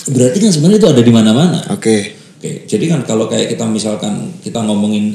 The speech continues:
Speaker 1: hewan,
Speaker 2: Oke.
Speaker 1: gitu, nggak usah jauh-jauh, di rumah aja banyak kecoa,
Speaker 2: Iya.
Speaker 1: kucing dan sebagainya. Nggak usah jauh-jauh, di tubuh kita aja ada bakteri,
Speaker 2: Betul,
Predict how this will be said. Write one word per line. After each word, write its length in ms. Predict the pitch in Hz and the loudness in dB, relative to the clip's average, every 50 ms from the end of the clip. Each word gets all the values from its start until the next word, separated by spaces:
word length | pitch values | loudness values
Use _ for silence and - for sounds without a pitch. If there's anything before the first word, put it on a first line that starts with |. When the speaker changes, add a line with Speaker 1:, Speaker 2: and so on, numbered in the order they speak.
| - - - | -8 -6 0
Speaker 1:
hewan, 520 | - 139 190 202 175 - 87 92 92 - - - - | 2 4 4 4 4 2 2 -2 -4 -6 -8 -8 -8
Speaker 2:
Oke. 360 | - 98 - - 113 113 113 | -8 -4 -2 0 0 0 -2
Speaker 1:
gitu, 100 | 113 - - - - - - - - | -4 -10 -18 -20 -20 -20 -20 -10 -2
nggak 140 | 131 147 | 0 0
usah 220 | - 151 - 160 139 | 0 0 0 -2 -2
jauh-jauh, 640 | 123 120 120 117 117 110 113 110 107 110 113 113 - - - - - - - _ _ | -2 0 2 2 2 2 2 4 4 2 2 0 -4 -10 -14 -18 -20 -20 -20 _ _
di 160 | - 107 110 110 | -8 -4 -4 -2
rumah 300 | 110 110 107 107 107 104 | 0 0 0 0 -2 -2
aja 200 | 101 92 - - | -2 -2 -2 -2
banyak 300 | - 98 101 113 143 143 - - - - - - - _ | -2 -2 -2 -4 -4 -6 -8 -16 -20 -20 -20 -20 -20 _
kecoa, 580 | - - - 90 90 90 90 87 85 82 - - | -16 -12 -8 -6 -6 -4 -4 -6 -6 -8 -8 -6
Speaker 2:
Iya. 160 | - 87 87 | -2 -2 0
Speaker 1:
kucing 220 | 78 - 101 98 95 | 0 0 0 0 0
dan 140 | 92 95 | 0 -2
sebagainya. 400 | 90 - - 95 92 82 95 92 120 | -2 -4 -4 -4 -4 -2 -2 -2 2
Nggak 160 | 127 156 160 | 2 2 2
usah 200 | 165 170 170 170 | 2 2 0 0
jauh-jauh, 340 | 156 - 156 156 156 175 170 | 2 2 2 2 2 2 2
di 140 | 139 131 127 | 2 2 2
tubuh 260 | - 156 135 131 131 | 2 2 4 4 2
kita 320 | 131 139 143 - - 120 - | 2 2 0 0 0 -2 -2
aja 260 | 117 - 180 - - | 0 0 0 0 0
ada 260 | 131 113 104 160 202 202 - - - - - - - - _ _ _ - _ _ | -2 0 0 0 0 0 -2 -6 -10 -16 -20 -20 -20 -20 _ _ _ -20 _ _
bakteri, 680 | _ - 113 113 - - 143 147 151 147 147 151 147 139 | _ -4 -4 -4 -2 0 2 2 2 4 4 2 2 2
Speaker 2:
Betul, 80 | - | 2